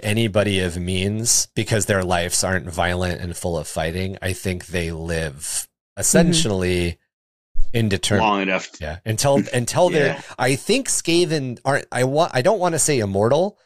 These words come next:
Speaker 1: because I think Skaven are really easy to kill, but I think that if a Skaven isn't killed, it doesn't die.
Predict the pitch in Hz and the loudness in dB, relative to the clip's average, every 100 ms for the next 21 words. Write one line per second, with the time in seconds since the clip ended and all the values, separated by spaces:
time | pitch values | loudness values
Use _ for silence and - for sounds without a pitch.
0 | _ - 120 120 110 - 131 127 - 117 | _ -2 0 2 0 0 -2 0 0 2
1 | 120 117 104 110 113 113 113 117 107 90 | 2 2 2 2 2 2 2 0 0 -2
2 | - 101 143 - _ _ 131 131 - 180 | 0 2 2 -2 _ _ 0 2 0 -2
3 | 214 170 147 107 - - 139 135 123 120 | 0 0 0 0 -2 2 2 2 2 2
4 | 120 92 - 110 123 165 175 - 127 104 | 2 0 -2 2 2 2 0 2 2 2
5 | 90 87 101 69 156 | 0 0 0 0 -2